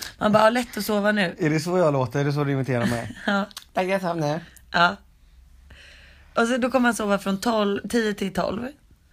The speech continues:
Speaker 2: Och sen kommer han skrika, typ, ungefär. Kanske att han sover nio till elva. Men då kommer han börja skrika och så får du ge honom massa mat. Eh, och sen så kanske han sover två,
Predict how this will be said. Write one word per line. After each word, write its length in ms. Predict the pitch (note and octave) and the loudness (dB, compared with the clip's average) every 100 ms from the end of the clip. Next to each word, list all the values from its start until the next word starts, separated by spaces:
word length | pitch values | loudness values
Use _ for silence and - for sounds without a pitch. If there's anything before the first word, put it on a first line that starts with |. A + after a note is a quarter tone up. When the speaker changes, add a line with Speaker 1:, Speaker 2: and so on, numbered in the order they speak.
| - - - | -20 -20 -20
Speaker 2:
Och 120 | - F#3+ | -6 -2
sen 160 | G3+ | -2
kommer 200 | F#3+ F#3 | -2 -2
han 100 | F3 | -2
skrika, 520 | D#3+ E3+ D#3+ E3+ G3+ D#4 - - _ _ _ | -4 -6 -2 0 0 -2 -18 -20 _ _ _
typ, 240 | - F#3+ B3 - | -4 -4 -6 -8
ungefär. 520 | F#3 F3 E3 E3 A3+ - _ _ - | -4 -4 -2 -4 -4 -16 _ _ -12
Kanske 640 | - F3 D#3+ E3+ E3 E3+ - - D3+ | -8 -6 -4 -2 -2 -6 -8 -10 -8
att 140 | D#3 | -6
han 100 | E3 | -6
sover 180 | D#3+ D#3+ | -4 -2
nio 220 | D#3+ D#3+ | 0 0
till 100 | C#3+ | 0
elva. 340 | E3 D3+ D#3 - - - - | -2 0 -2 -4 -12 -20 -4
Men 100 | F#3+ | -2
då 80 | |
kommer 140 | G3 G3 | 0 0
han 80 | F3+ | 0
börja 140 | F3 | -2
skrika 400 | E3 F3 E3 F#3 | -2 -6 0 0
och 120 | F#3+ | 0
så 160 | F#3+ F#3 | -6 -6
får 160 | F#3 | -4
du 80 | F3 | -6
ge 100 | E3 E3 | -4 -2
honom 140 | D#3+ | -2
massa 180 | D#3 D3+ | -4 -4
mat. 400 | D#3+ A3 - - _ _ - - _ - - _ _ _ _ _ _ _ | -4 -4 -12 -20 _ _ -20 -20 _ -20 -20 _ _ _ _ _ _ _
Eh, 280 | G3 F3 C3+ | 0 0 0
och 200 | - F3+ | -2 -2
sen 200 | F#3 F3 | -2 -2
så 240 | - F3+ | -4 -6
kanske 300 | F3 F3 D#3+ | -4 -4 -2
han 120 | F3 | -4
sover 360 | D#3+ E3+ E3 D#3+ D#3+ | -2 -2 0 0 -2
två, 420 | - E3+ D#3+ | -2 0 0